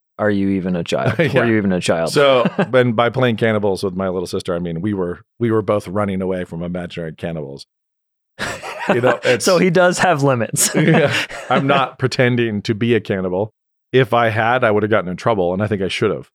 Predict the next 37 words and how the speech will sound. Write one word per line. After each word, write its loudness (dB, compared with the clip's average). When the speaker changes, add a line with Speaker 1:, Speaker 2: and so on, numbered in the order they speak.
Speaker 1:
Right. -4
Speaker 2:
gotten 0
in -4
trouble 0
for, -2
you -10
know, -6
wanting -2
to -4
vicariously -4
eat -6
the -6
flesh -2
of -2
man. -4
<laughs> -14
Speaker 1:
'Cause 2
Speaker 2:
Um, 4
Speaker 1:
you're 6
saying 2
you 4
can't 0
write 4
a 2
world 2
where 0
being 0
a -4
cannibal -2
is -2
okay. -2
Speaker 2:
Right. 0
You 2
cannot 2
write 2
a 0
world -2